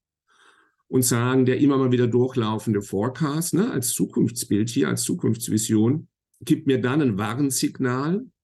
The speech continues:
wenn die Grenzen dieses Korridors erreicht werden. Und dann setze ich mich als Management-Team zusammen und diskutiere darüber, was dieser Forecast heißt. Oder ich setze mich natürlich dann zusammen,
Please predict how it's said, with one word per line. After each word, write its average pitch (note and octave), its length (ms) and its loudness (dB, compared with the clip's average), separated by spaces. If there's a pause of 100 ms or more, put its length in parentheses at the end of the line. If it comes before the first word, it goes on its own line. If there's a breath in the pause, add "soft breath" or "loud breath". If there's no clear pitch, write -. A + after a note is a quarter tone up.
(520)
wenn D3 560 2 (220)
die B2 140 0
Grenzen A#2+ 400 0
dieses C3 280 0
Korridors B2 580 0
erreicht G2+ 560 -2
werden. B2 320 0
Und C3+ 60 2
dann A2+ 120 0
setze A#2+ 260 0
ich - 20 4
mich A#2 120 2
als A#2 160 -2
Management-Team A2+ 600 0
zusammen G#2+ 400 0
und B2+ 100 0
diskutiere A2+ 520 0
darüber, A#2 360 0
was A2 140 -2
dieser G#2+ 240 0
Forecast G#2 520 -2
heißt. B2 320 -2
Oder C#3 280 6
ich C3+ 60 -2
setze C3 240 0
mich C3 80 2
natürlich A2 240 2
dann A2 180 0
zusammen, C3 520 0